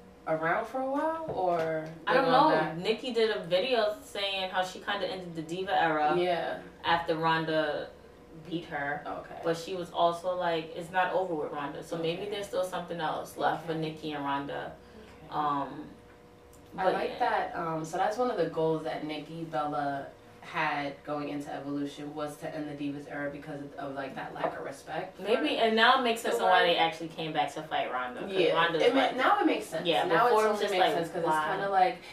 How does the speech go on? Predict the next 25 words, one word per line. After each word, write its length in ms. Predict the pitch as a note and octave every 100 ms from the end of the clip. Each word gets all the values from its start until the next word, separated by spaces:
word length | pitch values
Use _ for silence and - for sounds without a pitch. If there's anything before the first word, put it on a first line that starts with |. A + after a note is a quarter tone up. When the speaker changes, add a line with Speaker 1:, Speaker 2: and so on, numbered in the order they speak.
| -
Speaker 1:
and 140 | G#3+
you 80 | A3+
notice 380 | A3 A#3 A#3+ -
that 320 | F#3+ F3 E3
when 420 | F3 E3+ E3+ E3+ D#3+
the 80 | D#3+
last 260 | F3 F3
couple 220 | G3+ F#3 D#3+
of 80 |
weeks 260 | D#3+ F3+ F3
when 140 | E3
they 120 | D#3 D3
mention 440 | D#3 D#3+ - D#3+
Nikki, 580 | D#3+ D#3+ D#3+ D#3+ D#3 C#3+ - -
they 100 | E3
don't 220 | A3+ -
say 220 | - F#3+ G3
Divas 320 | E3 C#3+ D#3 -
Champion. 300 | - D3 D3+
They 100 | D#3
say 200 | F#3 F#3+
women, 260 | D3+ D3+ D3 -
former 240 | F3 E3
Women's 300 | D3 D3 D#3 -
Champion. 380 | - - D#3+